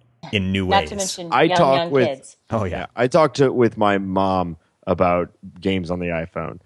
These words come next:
Speaker 3: She plays games, and she's probably never actually pi-, you know, I had game systems all throughout my childhood. I don't think she ever picked one up with her own hands. Like, and she plays games on her
Speaker 1: Except
Speaker 3: iPhone
Speaker 1: when she was
Speaker 3: now.
Speaker 1: cleaning up after your ass.
Speaker 3: Yeah, well, of course.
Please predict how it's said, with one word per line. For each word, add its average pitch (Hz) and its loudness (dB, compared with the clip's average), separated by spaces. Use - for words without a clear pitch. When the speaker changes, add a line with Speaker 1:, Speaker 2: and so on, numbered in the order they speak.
Speaker 3:
She 120 2
plays 110 4
games, 90 -2
and 92 -2
she's 120 -2
probably 104 2
never 92 2
actually 90 -6
pi-, - -4
you 110 6
know, 107 6
I 117 6
had 117 0
game 107 -2
systems 95 -8
all 101 0
throughout 92 0
my 90 -2
childhood. 87 0
I 110 4
don't 120 4
think 113 2
she 110 0
ever 90 0
picked 90 -8
one 85 -6
up 85 -10
with 82 -8
her 87 -8
own 87 -10
hands. 82 -14
Like, 107 0
and 107 -2
she 113 -4
plays 117 2
games 113 0
on 113 2
her 110 2
Speaker 1:
Except 113 4
Speaker 3:
iPhone 113 -4
Speaker 1:
when 110 4
she 104 2
was 98 2
Speaker 3:
now. - -8
Speaker 1:
cleaning 104 4
up 98 0
after 90 -2
your 92 -2
ass. 73 -8
Speaker 3:
Yeah, 98 2
well, 85 0
of 87 -14
course. 82 -4